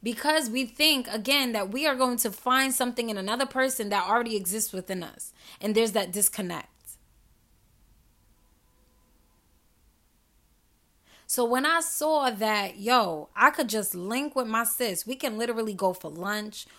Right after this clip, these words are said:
We could go for dinner. She could come over to my place. I could go over to her place. We could sit. We could talk the real, raw.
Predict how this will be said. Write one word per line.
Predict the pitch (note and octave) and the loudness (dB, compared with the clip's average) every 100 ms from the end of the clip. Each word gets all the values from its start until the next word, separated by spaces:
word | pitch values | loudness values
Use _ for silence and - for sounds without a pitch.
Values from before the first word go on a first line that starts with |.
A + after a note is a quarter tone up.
| _ | _
We | A#3+ | -8
could | A#3 | -2
go | G3 F3+ | -2 -2
for | E3+ | -6
dinner. | E3 A3+ A3 G#3+ A3 - - | -4 -2 -2 -4 -8 -12 -6
She | - | -6
could | B3+ B3 | -6 -4
come | A3 F#3 | -2 -2
over | E3+ E3+ | -6 -8
to | |
my | E3 G3+ | 2 2
place. | A3+ B3 A#3 A#3+ | 4 2 2 2
I | A3+ | -2
could | A3+ | -2
go | G#3+ | 2
over | G3+ F3+ | 2 2
to | F3 | -2
her | F3+ A3+ | 0 0
place. | B3 A#3+ F#3+ | 2 0 -2
We | A#3 | -6
could | C4 F#3 | -6 -4
sit. | - - B3+ G3 | -4 2 4 2
We | A#3+ | -4
could | G#3+ F3+ | -6 -2
talk | - B3+ A#3+ - | 0 2 2 -2
the | E3+ | -10
real, | D#3+ F#3+ C#4 A3+ D#3+ D#3 | -8 0 2 2 0 -8
raw. | E3 A#3 C4+ A#3 D3 | -2 4 6 6 4